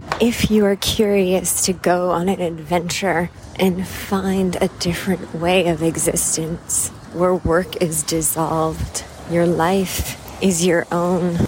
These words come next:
And we are here to create trust in the creator that you are. Wake up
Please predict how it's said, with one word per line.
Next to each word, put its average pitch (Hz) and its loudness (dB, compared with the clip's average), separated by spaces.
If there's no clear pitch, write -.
And 196 2
we 202 2
are 202 0
here 180 -2
to 180 0
create 208 0
trust - 0
in 175 0
the 160 0
creator 175 0
that - -2
you 151 2
are. - 0
Wake 202 0
up 196 4